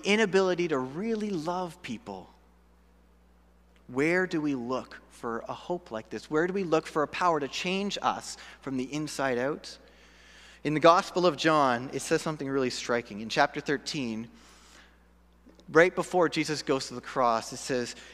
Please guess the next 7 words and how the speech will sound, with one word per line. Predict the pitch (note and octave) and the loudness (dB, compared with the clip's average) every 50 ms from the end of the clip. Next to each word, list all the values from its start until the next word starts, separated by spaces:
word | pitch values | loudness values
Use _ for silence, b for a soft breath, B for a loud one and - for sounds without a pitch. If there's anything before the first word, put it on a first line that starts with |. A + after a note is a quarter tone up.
| B B | B B
"It | C#3 | 0
was | C3+ C3 B2 A2 | 0 0 -2 -2
just | - - F3+ G#3+ - - | 2 4 4 4 4 -2
before | A3 G#3 - G3+ F3 | -8 -2 2 2 2
the | D#3+ E3 | 2 0
Passover | - - E3 D#3 D#3+ D#3+ - D3 B2+ C3+ B2+ | -2 2 2 2 2 2 -2 -4 -2 -2 -4
festival. | - - - A#2+ A2+ - - A#2 G2+ G2 F#2 F#2 F#2 | -4 0 -2 -2 -2 -2 -8 -10 -10 -10 -12 -12 -14